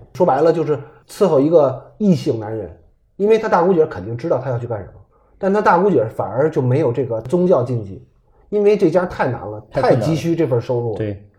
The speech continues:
Speaker 1: 再说回来，因为这个瑞慈打工，孩子流产了，咱们想一想啊，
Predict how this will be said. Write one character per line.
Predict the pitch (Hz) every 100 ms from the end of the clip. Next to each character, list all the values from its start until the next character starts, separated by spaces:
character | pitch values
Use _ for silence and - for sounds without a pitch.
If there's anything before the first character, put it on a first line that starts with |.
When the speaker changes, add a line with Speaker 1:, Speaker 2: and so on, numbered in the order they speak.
| _ _ _
Speaker 1:
再 | 240 165 -
说 | - 156
回 | 135
来， | 101 147 - _ -
因 | 185 202
为 | 208
这 | 202
个 | 143 131
瑞 | 190
慈 | 151 - 185
打 | - 107
工， | 143 185 180 - _ _
孩 | - 127 170
子 | 170
流 | 127 127 190
产 | - - -
了， | 113 - _ _ _ _
咱 | - 160
们 | 208
想 | - -
一 | 156
想 | -
啊， | -